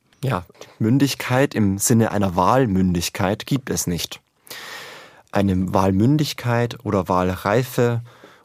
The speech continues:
oder Wahlfähigkeit ist nirgendwo definiert, weder in der Rechtsliteratur,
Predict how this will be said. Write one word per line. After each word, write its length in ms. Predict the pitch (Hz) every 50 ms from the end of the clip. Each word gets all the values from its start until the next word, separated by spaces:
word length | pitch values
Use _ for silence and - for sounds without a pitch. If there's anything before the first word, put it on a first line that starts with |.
| _
oder 260 | - 113 110 101 92 90
Wahlfähigkeit 1120 | 92 90 90 87 - - - 131 131 127 - - - - - - 85 87 110 127 - - _ - - - - _ _ _
ist 260 | - 110 - - -
nirgendwo 480 | 123 123 139 156 - 110 - 110 110 107
definiert, 760 | 101 107 101 - 104 92 92 98 123 147 - - - - - _ _ _ _ -
weder 280 | 101 101 110 107 120 90
in 140 | 98 101 92
der 140 | 90 90
Rechtsliteratur, 1000 | 113 131 - - - - 135 - 135 - 123 117 - - - 120 117 113 113 113